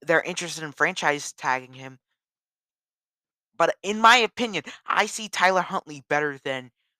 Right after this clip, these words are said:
Lamar Jackson. Because I think they would suc-, honestly, if you look at, look at it from the stretch I think Tyler Huntley is better than Lamar Jackson at starting quarterback, and I think next year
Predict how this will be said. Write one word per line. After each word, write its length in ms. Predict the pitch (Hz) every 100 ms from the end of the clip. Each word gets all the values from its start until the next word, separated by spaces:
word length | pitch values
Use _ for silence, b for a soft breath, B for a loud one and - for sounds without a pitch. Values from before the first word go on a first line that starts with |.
| 139
Lamar 280 | 139 131
Jackson. 520 | 127 127 113 - - 110 _ _ _ _ _ _ _ _ _ _ _ _ _ _ _ _ _ _ _ _
Because 300 | 143 147 165
I 180 | 147 190
think 200 | 214 247
they 120 | 233
would 140 | 226 -
suc-, 300 | 226 - - _ _ _ _ _ -
honestly, 540 | 196 277 269 277 262 -
if 240 | 190 -
you 80 | 208
look 260 | 196 240
at, 180 | 240 233 - _ -
look 180 | 208 233
at 180 | 214
it 40 | 196
from 160 | 202
the 80 | 185
stretch 440 | - 170 214 - - _ _ _ _ _ _ _ _ _ _ _ -
I 120 | 170
think 180 | 214 214
Tyler 260 | 190 190 175
Huntley 380 | 185 151 175 151
is 140 | 131
better 300 | - 160 185
than 320 | 165 147 147
Lamar 360 | 147 143 147 147
Jackson 580 | 139 143 160 - 135 -
at 180 | 135 -
starting 320 | - 143 135
quarterback, 420 | 139 151 135 117
and 80 | 127
I 80 | 127
think 220 | - 135
next 360 | 135 143 - -
year 220 | 131 143